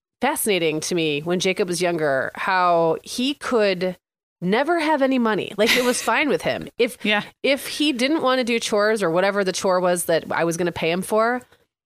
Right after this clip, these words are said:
Speaker 1: he would just not do anything. Like, he
Speaker 2: Okay.
Speaker 1: didn't do anything. He would rather have complete control over his life, I think.
Speaker 2: Yeah.
Speaker 1: Um, and if,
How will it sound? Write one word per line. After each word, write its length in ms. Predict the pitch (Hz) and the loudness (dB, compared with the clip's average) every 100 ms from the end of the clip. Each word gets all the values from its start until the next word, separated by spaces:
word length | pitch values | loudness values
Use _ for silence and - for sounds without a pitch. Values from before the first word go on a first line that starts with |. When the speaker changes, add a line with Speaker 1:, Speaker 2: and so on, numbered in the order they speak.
| _ | _
Speaker 1:
he 200 | - 262 | -4 -2
would 200 | 285 330 | 2 2
just 360 | 226 240 233 - - | 2 2 0 -4 -6
not 380 | 175 180 208 208 180 - | 0 2 2 0 -6 -10
do 180 | - 196 | -2 0
anything. 360 | 294 151 120 107 | 0 0 -4 -2
Like, 220 | 180 180 | -2 0
he 160 | 208 214 | -2 0
Speaker 2:
Okay. 160 | 180 | 2
Speaker 1:
didn't 320 | 185 226 - | 2 0 -2
do 200 | 185 220 | 0 2
anything. 360 | 240 196 180 170 | 2 2 0 -2
He 160 | 185 285 | 0 2
would 140 | 302 | 2
rather 520 | 226 214 226 233 240 - - - | 2 2 4 4 2 -2 -16 -10
have 220 | 190 202 - | -2 -2 -2
complete 340 | 185 208 202 | 0 0 0
control 460 | 190 165 190 165 170 | -2 -2 0 2 2
over 180 | 165 | 2
his 140 | 151 147 | 0 0
life, 240 | 131 156 | -2 -2
I 80 | 165 | -2
think. 360 | 185 185 185 - | 0 -2 -2 -6
Speaker 2:
Yeah. 320 | 190 190 175 | 0 2 0
Speaker 1:
Um, 220 | 139 135 143 - - - _ _ | -2 -6 -8 -16 -20 -20 _ _
and 200 | 180 175 | -2 0
if, 240 | - 175 | 0 -2